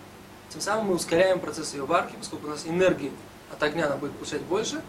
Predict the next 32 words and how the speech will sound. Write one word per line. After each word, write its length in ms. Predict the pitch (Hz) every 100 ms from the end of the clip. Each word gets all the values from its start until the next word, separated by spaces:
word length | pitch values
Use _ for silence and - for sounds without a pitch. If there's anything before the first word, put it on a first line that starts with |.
| - - - -
в 40 | 165
этой 160 | 175
ситуации 420 | 170 190 196 - 220
это 120 | 170
запрет 300 | 160 170 160
из 80 | -
Торы. 220 | - 175 - - - - - - - - - -
Теперь, 200 | - 185
если 200 | 277 254
мы 140 | 214
в 40 | 226
такой 240 | 208 208
ситуации 400 | 208 185 196 185
открыли 460 | 170 165 202 226 208
кастрюлю, 540 | 180 - 185 185 147 - -
открыли 220 | 202 190
крышку, 320 | 175 160 - - - - - - - - - - - - - -
мы 100 | 180
даже 200 | 254 269
её 100 | 269
не 100 | 247
сдвигали, 400 | 208 202 214 175
но 80 | 160
мы 120 | 196
открыли 320 | 233 226 220 202
крышку. 340 | 175 151 - - - - - - - - - - - -
Теперь, 300 | - 180 151 - - - -
за 80 | 151
счёт 180 | 240 269
того, 220 | 220 214
что 160 | 202 170
будет 320 | 202 180